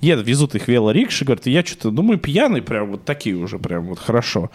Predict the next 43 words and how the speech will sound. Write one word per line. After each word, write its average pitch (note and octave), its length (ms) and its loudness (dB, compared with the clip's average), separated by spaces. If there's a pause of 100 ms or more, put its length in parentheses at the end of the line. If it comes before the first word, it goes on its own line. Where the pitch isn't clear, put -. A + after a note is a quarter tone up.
(380)
Говорит, A#2+ 160 0
и A#2 40 2
я E3 100 4
смотрю, E3 380 0
типа, F#2+ 600 2
нас C3 200 0
везут A#2+ 240 -2
куда-то G#2+ 280 0
не A2 80 2
туда. G#2+ 440 -4 (1200)
Он G2+ 140 2
говорит, F#2+ 220 -2
мы G2+ 120 0
такие, F2+ 260 -6
типа, - 240 -10
чё, C3 220 -2
чё, C#3 180 -2
подвозят, A2 560 0
выходят, C#3+ 460 0
достают C3 420 0
ножи, G#2+ 220 0
говорят, A#2 260 0 (540)
«Мани». B2+ 520 2 (560)
Говорит, A#2+ 220 0
и - 40 0
мы E3 120 4
чё-то E3 220 0
напились, D3+ 500 2
и, C3 40 -8
говорит, A#2 240 -2
батя, A#2 260 2
говорит, G2 180 -2
«Мне G#2+ 120 0
так F3+ 200 -2
обидно, B2+ 360 0
ко G2+ 120 -2
мне A2 140 0
так E3 200 -2
хорошо C3 320 0
люди A#2 220 2
во G2+ 100 2
Вьетнаме G2 640 2
относились, G2+ 680 0